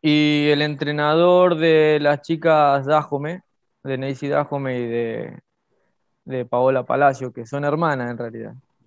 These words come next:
eh, me pidió si lo podía ayudar con los masajes, porque las chicas siempre se daban masaje y necesitaban masajista. Bueno, la fisio me, me cedió el lugar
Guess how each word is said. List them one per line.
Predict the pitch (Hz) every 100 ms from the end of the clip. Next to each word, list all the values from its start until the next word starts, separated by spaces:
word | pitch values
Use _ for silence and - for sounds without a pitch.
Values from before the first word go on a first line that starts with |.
| _ _ -
eh, | 131 131 127 123 123
me | 127
pidió | 120 139 151
si | 147 147
lo | 135
podía | 139 143
ayudar | 135 147 147
con | 143
los | 131
masajes, | 131 127 151 135 123
porque | 120 120
las | 120
chicas | - 139 139
siempre | 139 135 131
se | 139
daban | 143 143
masaje | 147 147 170 170 180 - -
y | 143 123 120
necesitaban | 123 123 120 131 131
masajista. | 127 131 123 127 123
Bueno, | 135 127
la | 127 127
fisio | 165 156 156
me, | 139 131 127
me | 127 120
cedió | - 131 151
el | 156
lugar | 143 156 165 170